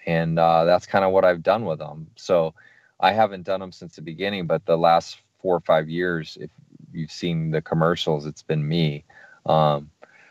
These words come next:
so it's the same kinda thing as I mentioned with the Hellboy. You know, it's, it's kinda when you're doing it, you gotta, it's gotta come from you, or else it's just copycat, and it,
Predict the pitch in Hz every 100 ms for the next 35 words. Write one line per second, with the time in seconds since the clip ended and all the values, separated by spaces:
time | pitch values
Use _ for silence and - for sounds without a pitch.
0 | _ - 120 107 - 104 - 110 104 104
1 | 87 82 - 95 82 78 - 80 78 78
2 | - 82 76 71 73 78 80 78 78 76
3 | 76 78 - 82 78 76 78 78 - -
4 | 85 - 98 101 95 87 85 82 90 87
5 | 82 _ _ _ _ 104 98 101 92 80
6 | - 85 - 101 98 71 85 - 107 95
7 | - 92 87 82 78 73 87 85 69 _
8 | _ _ _ _ _ _ - 90 92 85
9 | 85 - 87 - - 87 82 82 - 76
10 | 69 71 76 76